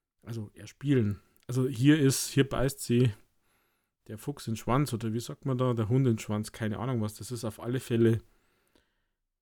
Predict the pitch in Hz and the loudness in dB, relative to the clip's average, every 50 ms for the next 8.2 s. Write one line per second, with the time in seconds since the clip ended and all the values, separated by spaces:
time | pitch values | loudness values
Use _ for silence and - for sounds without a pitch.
0 | _ _ _ _ _ _ _ - 101 - - - 156 - - - - - 110 101 | _ _ _ _ _ _ _ -20 -20 -16 -8 -6 -6 -6 -6 -6 -4 -4 -2 -2
1 | - - - _ _ _ _ _ - 107 - - 113 - - 117 117 113 120 170 | -4 -8 -16 _ _ _ _ _ -12 -8 -8 -6 -6 -2 0 2 2 2 2 0
2 | - - - 107 95 - - - 107 107 110 113 107 92 - - 82 92 95 - | -2 -2 -2 -2 -2 -4 -8 -10 -8 -4 -4 -4 -4 -4 -6 -10 -16 -18 -18 -18
3 | _ - 104 107 123 143 147 - 139 120 117 120 113 - - 143 165 - - 131 | _ -6 0 4 6 6 8 8 8 6 4 2 -2 -4 -4 -6 -6 -8 -8 -8
4 | 127 127 - - - - 131 165 196 233 240 226 180 - - 135 160 165 143 165 | -6 -6 -6 -8 -4 2 4 4 4 4 2 0 -2 2 2 2 4 4 4 2
5 | 160 147 147 175 165 - - - - - - - - _ _ _ _ _ _ - | 4 6 8 8 8 8 4 -2 -10 -16 -20 -20 -20 _ _ _ _ _ _ -4
6 | 123 123 120 - _ - - 208 185 185 185 175 165 151 135 131 175 165 - 165 | -2 -2 -2 -4 _ -2 0 2 4 6 6 6 6 4 2 0 -2 0 2 2
7 | 156 147 143 143 147 - 120 - - - - 180 196 185 165 - 139 135 135 139 | 2 2 0 -2 -4 -8 -10 -14 -6 -2 2 4 4 4 4 2 0 -4 -4 -4
8 | 131 - - 131 131 | -6 -8 -8 -10 -10